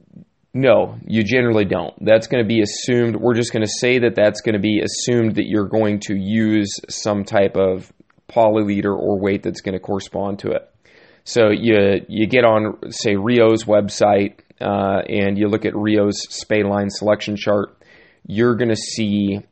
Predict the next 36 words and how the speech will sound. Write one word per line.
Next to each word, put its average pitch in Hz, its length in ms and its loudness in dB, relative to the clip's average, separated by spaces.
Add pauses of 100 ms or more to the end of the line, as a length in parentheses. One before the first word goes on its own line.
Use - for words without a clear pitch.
(180)
uh, 98 180 -2
maybe 104 280 0
a 101 40 0
recommendation 104 720 0
for 98 380 -4
a 98 140 -2
four 123 260 0
hundred 110 220 0
and 101 80 -4
twenty-five 107 520 0
grain 98 220 -2
head. 104 400 0 (640)
That 117 260 4
four 127 160 4
hundred 120 160 2
and 113 100 -2
twenty-five 113 400 2
grain 107 200 0
head, 104 260 -2
you 127 260 -4
just 117 380 -2
buy 104 340 2
the 92 80 -4
four 98 240 -4
hundred 101 240 -2
and 98 80 -6
twenty-five 104 460 -2
grain 98 180 -2
head, 104 460 -2 (160)
and 104 200 -2
then 104 140 0
you're 107 300 -2
gonna 104 160 0
go 101 180 2
ahead 101 420 0
and 95 380 -2